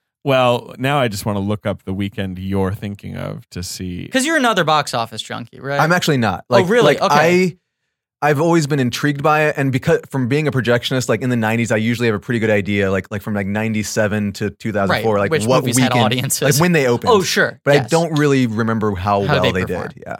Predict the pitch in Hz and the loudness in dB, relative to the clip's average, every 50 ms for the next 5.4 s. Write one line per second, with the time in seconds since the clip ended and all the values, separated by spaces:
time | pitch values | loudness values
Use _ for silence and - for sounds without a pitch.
0 | - _ - 170 196 214 208 196 196 202 208 214 214 208 196 - - 160 156 175 | -14 _ -4 -2 -2 0 0 2 2 2 2 0 -2 -6 -10 -12 -14 -8 -6 -6
1 | 156 - 175 170 160 - - 180 165 147 139 - - 139 135 131 131 139 135 - | -6 -4 -6 -8 -8 -6 -4 -2 -2 -2 -2 -4 -6 -6 -6 -4 -4 -4 -6 -6
2 | - - 127 117 113 - 123 117 - 120 120 123 113 - 113 107 104 - 110 104 | -8 -10 -10 -10 -10 -10 -12 -10 -8 -8 -8 -8 -8 -8 -10 -12 -12 -10 -10 -10
3 | 104 - 101 101 - 104 104 104 101 - - 107 - 110 101 - 107 107 107 107 | -10 -12 -14 -16 -14 -12 -12 -12 -14 -12 -12 -12 -12 -12 -12 -14 -14 -12 -12 -10
4 | 104 107 98 104 101 98 - 107 107 113 117 120 131 127 - - 80 95 123 160 | -10 -10 -8 -10 -10 -10 -12 -14 -12 -10 -10 -10 -10 -10 -12 -10 -8 -8 -8 -8
5 | 180 - _ - 113 107 104 - | -8 -12 _ -14 -12 -12 -12 -12